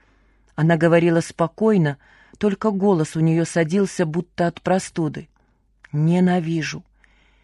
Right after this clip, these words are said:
И себя тоже ненавижу за то, что угробила жизнь рядом с таким ничтожеством, как ты". "Конечно! Было бы куда лучше угробить её рядом с таким ничтожеством, как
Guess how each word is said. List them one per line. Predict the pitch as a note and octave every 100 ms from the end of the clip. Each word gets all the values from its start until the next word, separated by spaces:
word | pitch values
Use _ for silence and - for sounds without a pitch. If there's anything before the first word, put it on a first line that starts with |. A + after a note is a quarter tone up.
| _ _
И | F#3+
себя | - F#3 F3 G3+
тоже | - G#3 D#3+ E3
ненавижу | E3 E3+ F3 G3 E3+
за | E3 E3+
то, | F#3+ A3 G3+ - - _ -
что | - - F#3+
угробила | F3+ F#3+ A3 F3+ F#3 F3+
жизнь | E3+ A#3 A#3 E3+ D3+ _ _ _ -
рядом | E3+ F#3 F3
с | F3 -
таким | F3 G3 F#3 F#3
ничтожеством, | F3 - G#3 G3 F#3+ - G3 F#3
как | - G3 -
ты". | - F3 C#3 - _ _ _ _ _ _ _ _
"Конечно! | F3 E3 E3 D#3+ F#3 E3+ - - C3+ - _ _ - _ _
Было | D#3+ A#3 B3+
бы | A#3
куда | B3 A#3 B3+
лучше | B3+ D4+ - - C#4+
угробить | - A#3+ G3+ B3+ C#4+ A3+ B3+ - -
её | G3 B3 A#3+
рядом | A#3+ B3 A3+ A#3
с | -
таким | B3 A#3 B3+ A#3+
ничтожеством, | A#3 - - B3+ A3+ - A#3+ A3+
как | - A#3+ A#3